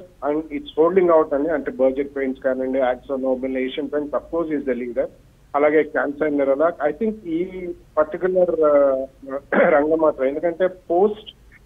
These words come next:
ఈ కోవిడ్ కొద్దిగా సర్దుకుంది అది అన్నా కూడా, almost ఈ disinfectant ఒకటే కాదు, అంటే most of the buildings also will also be repainted and so many things have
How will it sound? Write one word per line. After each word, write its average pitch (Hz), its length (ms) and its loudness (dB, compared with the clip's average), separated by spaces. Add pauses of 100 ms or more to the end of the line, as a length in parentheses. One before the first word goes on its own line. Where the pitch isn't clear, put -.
(140)
ఈ 156 300 4
కోవిడ్ 160 540 2
కొద్దిగా 160 420 2
సర్దుకుంది 160 640 -2
అది 151 180 2
అన్నా 151 260 0
కూడా, 147 420 -2 (400)
almost 180 460 0
ఈ - 20 2
disinfectant 185 1160 -2 (140)
ఒకటే 156 340 -4
కాదు, 151 320 2
అంటే 131 240 0
most 139 260 0
of - 260 -12
the 147 140 -6
buildings 175 360 0
also 151 260 0
will 156 320 -2 (200)
also 143 360 -4
be 156 80 2
repainted 143 760 -2
and 135 120 -2
so 143 300 -6
many 156 120 -2
things 165 280 -4
have 143 300 -4